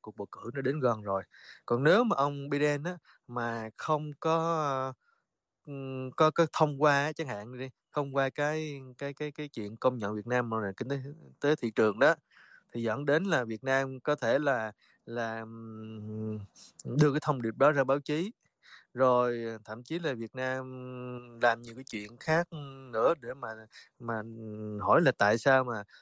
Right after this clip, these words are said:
à, tôi được, à, ừm, tôi đáp ứng được những tiêu chuẩn, tiêu chuẩn như vậy, như vậy, như vậy. Và những cái đối tác chính của tôi là chân-, là, là, là những đối, đối tác lớn của, của Mỹ cũng công nhận tôi là nền kinh tế,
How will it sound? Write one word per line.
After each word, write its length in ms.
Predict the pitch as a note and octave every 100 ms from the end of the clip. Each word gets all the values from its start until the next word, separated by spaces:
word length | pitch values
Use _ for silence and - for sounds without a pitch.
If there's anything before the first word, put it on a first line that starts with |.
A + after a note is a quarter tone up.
| _
à, 80 | A2+ G#2
tôi 220 | C3 B2+
được, 240 | A2+ A2 -
à, 320 | A#2 A2 G#2+ - _ _ _
ừm, 880 | G#2+ G#2 G#2+ A2 G#2+ G#2+ G#2+ G#2 G#2+ G#2
tôi 120 | C3+
đáp 140 | C#3+
ứng 220 | E3+ F3+
được 80 | D#3+ B2
những 220 | B2+ C#3+
tiêu 120 | C#3
chuẩn, 340 | - G#2+ C3+
tiêu 120 | C#3 C#3+
chuẩn 160 | - C3
như 280 | D3+ C3+ C3+
vậy, 180 | A2
như 120 | A#2 C#3
vậy, 200 | A2+ A#2
như 100 | C3
vậy. 300 | C3+ A2+ G#2 _ -
Và 100 | A2
những 160 | G#2+
cái 60 | D3
đối 120 | D3+
tác 140 | D#3+ D3+
chính 400 | E3+ F3+ A3+ A#3+ A#3
của 160 | C#3
tôi 400 | - C#3 C3 C3+ - - _ -
là 200 | A2 G2
chân-, 400 | C3 B2+ B2+ A#2+
là, 380 | A2+ A2 G#2+ G#2+
là, 200 | G#2 G#2
là 200 | G#2 -
những 760 | B2 A#2+ A#2+ A#2 B2 A#2 C#3+
đối, 220 | C#3+ C#3+ C#3+
đối 120 | D3+
tác 140 | E3 D#3+
lớn 420 | D#3+ F#3 A3+ A#3
của, 140 | - A#2
của 120 | D3
Mỹ 320 | A#2 A2 E3+
cũng 240 | - C3+
công 200 | D3+ C3+
nhận 240 | A2+ G2 A#2
tôi 160 | C3 A#2+
là 60 |
nền 180 | A2+ G2+
kinh 100 | A#2
tế, 260 | C#3 C#3